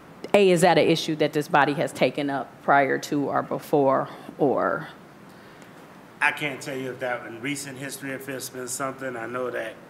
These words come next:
Speaker 2: Councilman Brancatelli, when he was here, had some of these kind of hearings that used to deal with some of this.
Speaker 1: Okay.
Speaker 2: But I can't tell you, like,
Speaker 1: I, I, I just didn't know, just in recently or whatever, if there was something new. Okay.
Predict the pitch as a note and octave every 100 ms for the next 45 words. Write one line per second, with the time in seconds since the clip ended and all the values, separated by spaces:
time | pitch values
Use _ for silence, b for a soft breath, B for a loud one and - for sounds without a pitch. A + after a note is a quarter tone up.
0 | - - B2 - A#2+ A2 A#2 A#2+ A2+ C3
1 | A#2 A#2 A2 G#2+ G#2 A#2 A2 A2+ A2+ A2
2 | G#2 B B B - B2 A2 - B2 A2+
3 | A2 A2 G#2 A#2+ A2 G#2+ A#2+ A#2 A2+ A2+
4 | - - - - A2 G2+ A2 - G#2 A2
5 | A2+ A2+ A2+ B2 A#2+ B2 A#2+ - - E3+
6 | - C#3+ A#2+ A2+ A2 - A#2+ A2+ B2 A2+
7 | A2 A2 G#2+ G2+ - F#2+ F#2+ - - -
8 | - B B G#3+ G#3 A3 A3 G3+ F#3 F3
9 | D#3+ F3 F#3 - D#3 D#3+ D#3+ D#3 D3 D3
10 | D3 D3 C#3 C#3 C#3 - C3 C#3 C#3 B2+
11 | - B2+ B2+ B B - B3+ C#3